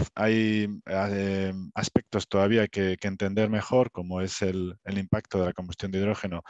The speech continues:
en, en términos de, de, mm, estelas de, de condensación y nitrógenos de oxígeno, de hidróge-, de nitrógeno, pero, eh, lo que es importante recordar es que, eh, el principal, eh,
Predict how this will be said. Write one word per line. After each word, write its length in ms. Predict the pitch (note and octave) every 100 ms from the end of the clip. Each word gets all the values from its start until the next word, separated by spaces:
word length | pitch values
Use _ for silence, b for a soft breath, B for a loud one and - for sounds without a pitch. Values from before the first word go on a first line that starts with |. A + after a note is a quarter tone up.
| B B B B _
en, 460 | G2+ F#2+ F#2+ F#2 F2+
en 180 | F2+ F#2+
términos 440 | G#2+ G2+ G2+ G2 F#2
de, 360 | F#2 F#2 F2+ -
de, 500 | F#2 F#2 F2+ F2 F2
mm, 320 | F2 E2 C#2 -
estelas 380 | G2+ - G#2 G2
de, 440 | G2 F#2+ F#2 F#2
de 120 | E2
condensación 680 | G2+ F#2+ F#2+ G2+ - A#2+ A2
y 40 | F#2
nitrógenos 520 | F2+ G#2 F#2+ G2+ G2
de 80 | A2
oxígeno, 420 | G#2 C#3 C#3+ D3 B B B B _ _ _ -
de 340 | G2+ G2+ G2+
hidróge-, 280 | A#2 B2+ -
de 200 | G#2 G2+
nitrógeno, 520 | G2+ - C#3+ D#3 D3+ -
pero, 520 | - G#2 G2 F#2+ F#2+ -
eh, 400 | G2 F#2+ F#2 C#2+
lo 180 | F#2 G2
que 100 | G#2+
es 80 | B2
importante 500 | G#2+ G2+ A2+ G#2+ A2+
recordar 440 | A2+ A#2+ A#2+ C3+
es 120 | C3+
que, 180 | - F#2+ - -
eh, 260 | F#2 F2+ E2+ _ _ _ _ -
el 160 | F#2 F#2
principal, 800 | F#2+ G#2 - G#2 G2+ G2 F#2+ D#2+ B B B _
eh, 500 | - F2 F2 E2+ E2